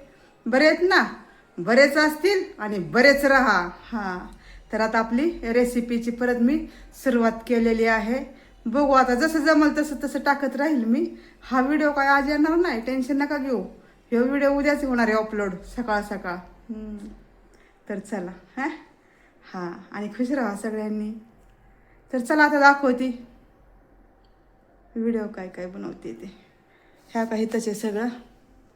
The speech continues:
नाही, असं बॅकच करून दाखवते, हा, बॅक कॅमेरा. तर चला, हे बघा, मस्तपैकी छोले चांगले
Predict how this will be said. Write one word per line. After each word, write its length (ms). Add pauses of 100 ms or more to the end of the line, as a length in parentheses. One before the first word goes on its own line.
(1040)
नाही, 120 (140)
असं 240
बॅकच 340
करून 260
दाखवते, 460
हा, 100 (220)
बॅक 340
कॅमेरा. 300 (1400)
तर 100
चला, 280
हे 120
बघा, 280 (180)
मस्तपैकी 720 (1700)
छोले 420
चांगले 400